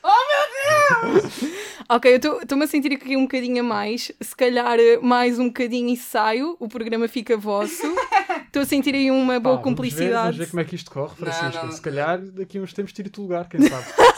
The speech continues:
Speaker 1: Não,
Speaker 3: Quem
Speaker 1: não.
Speaker 3: sabe?
Speaker 1: Não, não, nunca na vida, nunca na vida. Isto aqui,
Speaker 2: Estou-me a
Speaker 1: isto aqui,
Speaker 2: sentir ameaçada
Speaker 1: isto é,
Speaker 2: neste
Speaker 1: isto é tudo
Speaker 2: momento.
Speaker 1: uma, isto é tudo uma paixão, mas os chiquiquicos são inseparáveis.
Speaker 2: Ok.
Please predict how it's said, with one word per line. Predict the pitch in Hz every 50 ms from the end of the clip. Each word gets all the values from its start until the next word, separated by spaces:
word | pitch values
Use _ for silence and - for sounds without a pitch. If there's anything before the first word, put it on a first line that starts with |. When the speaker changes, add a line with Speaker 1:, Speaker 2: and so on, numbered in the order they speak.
| 605 587 - 480 508 -
Speaker 1:
Não, | 240 - - 494 262 233 -
Speaker 3:
Quem | 175 - 247
Speaker 1:
não. | - -
Speaker 3:
sabe? | 135 131 131 123 - - 254
Speaker 1:
Não, | 294 269 254
não, | 233 220 196
nunca | 185 175 190 185
na | 196 226
vida, | 202 196 175 160
nunca | 160 147 156 170
na | 185
vida. | 196 175 165 143
Isto | 135 131 139 139
aqui, | - - 147 143 147 -
Speaker 2:
Estou-me | - - 247 247
a |
Speaker 1:
isto | 240 - 277
aqui, | 254 247
Speaker 2:
sentir | 277 247 247
ameaçada | 254 254 240 233 - - 240 214 220
Speaker 1:
isto | 220 240
é, | 247
Speaker 2:
neste | 247 233 233 -
Speaker 1:
isto |
é | - 240 233
tudo | 233 247
Speaker 2:
momento. | - - 175
Speaker 1:
uma, | - -
isto | - - -
é | -
tudo | 147 143
uma | 151 143
paixão, | - 165 160 156 - - 151 151
mas | 165 175 139
os | 131
chiquiquicos | 123 - 135 123 - 127 123 131 123 123 -
são | 156
inseparáveis. | 127 101 - - 143 143 98 95 98 90 - _ _ _ _ _ _ _ _ -
Speaker 2:
Ok. | 233 214 - - 214 208 208 226 269 277